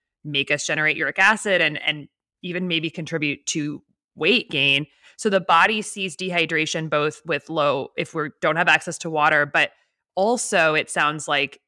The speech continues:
if the salt concentration is high in the body because of stuff you're eating. And so we want to, s-, just to nail this down for people, like, it sounds like staying hydrated and avoiding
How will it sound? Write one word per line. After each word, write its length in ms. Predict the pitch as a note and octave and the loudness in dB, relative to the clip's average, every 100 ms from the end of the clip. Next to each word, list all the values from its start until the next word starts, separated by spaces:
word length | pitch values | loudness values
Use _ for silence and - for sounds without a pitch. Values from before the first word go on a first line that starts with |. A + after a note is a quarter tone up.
| _ | _
if 200 | F3+ D#3+ | -8 -6
the 100 | E3+ | -4
salt 260 | - C4 A3 | 4 4 4
concentration 640 | D#3+ D3 D3+ D#3 D3 D#3 | -4 -6 -4 -4 -4 -6
is 100 | D3 | -8
high 540 | - C#3 C#3 C#3 C#3 - | -2 0 2 2 0 -2
in 140 | E3+ D#3+ | -4 -4
the 80 | |
body 360 | C#3+ C#3+ C#3 C#3+ | 0 2 2 0
because 240 | C#3+ D3+ | -6 -8
of 80 | C#3+ | -10
stuff 300 | - C#3+ - | -4 -4 -4
you're 180 | D3 C#3 - _ | -6 -8 -10 _
eating. 520 | F#3 F3 D3 - F#2+ - | -4 0 0 0 -2 -4
And 220 | E3+ D#3+ | -6 -4
so 540 | - - E3 D#3 D3 C#3+ _ _ _ - | -4 2 4 4 0 -4 _ _ _ -6
we 200 | G3 F#3 | -4 -2
want 380 | E3+ F3 F3+ - | 0 0 0 -2
to, 800 | - F#3 F3 E3 D#3 D#3 D3 - _ _ _ - | -4 -2 -2 0 0 -2 -2 -6 _ _ _ -12
s-, 140 | - - | -12 -2
just 240 | G#3+ G#3 | 0 2
to 220 | G3+ E3 - | -2 -2 -8
nail 300 | E3 F3 E3 | -2 2 2
this 240 | E3 - - | 0 -4 -12
down 300 | D#3 E3 F3+ | 2 4 4
for 140 | F#3+ E3+ | 0 -6
people, 380 | - D#3 D#3+ D3 | -6 -4 -2 0
like, 180 | D3 | -2
it 120 | D3+ - | -4 -2
sounds 240 | F#3 G#3 | -2 0
like 340 | G3 E3+ - _ _ _ | 2 2 -2 _ _ _
staying 520 | - - - E3+ E3 D#3 | -14 -8 0 2 2 -2
hydrated 840 | D3+ C#3+ D3+ D#3 D3 C#3+ C3+ C3+ - | -2 -2 0 0 0 0 0 -2 0
and 300 | D3 C#3+ D#3+ | 0 0 -4
avoiding 520 | D#3+ E3 E3+ E3 | -6 -2 -2 -2